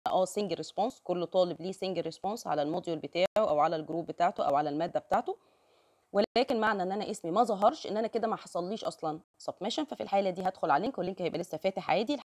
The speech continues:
لحد يوم خمستاشر، لكن إن شاء الله يوم اتناشر ستة هنعمل ريليز وإعلان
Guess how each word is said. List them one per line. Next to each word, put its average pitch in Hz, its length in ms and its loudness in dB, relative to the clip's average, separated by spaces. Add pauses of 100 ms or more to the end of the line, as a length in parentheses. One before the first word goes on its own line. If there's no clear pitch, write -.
لحد 170 200 2
يوم 170 100 -8
خمستاشر، 208 600 -2 (300)
لكن 208 180 -2
إن 170 80 -6
شاء 208 200 4
الله 180 280 2
يوم 175 280 -4
اتناشر - 560 -4 (240)
ستة 190 380 -2 (360)
هنعمل 180 400 2
ريليز 208 520 -4
وإعلان 185 540 0